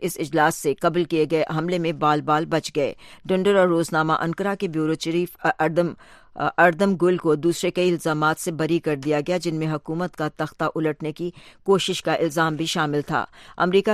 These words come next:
کے محکمہ خارجہ نے ترک حکام پر زور دیا ہے کہ وہ آزاد اور غیر جانبدار میڈیا کی حمایت کریں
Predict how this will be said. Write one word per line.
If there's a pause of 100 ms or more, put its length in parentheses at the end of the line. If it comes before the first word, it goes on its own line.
کے
محکمہ (100)
خارجہ
نے (340)
ترک
حکام
پر
زور
دیا
ہے
کہ
وہ
آزاد (120)
اور
غیر
جانبدار
میڈیا
کی
حمایت
کریں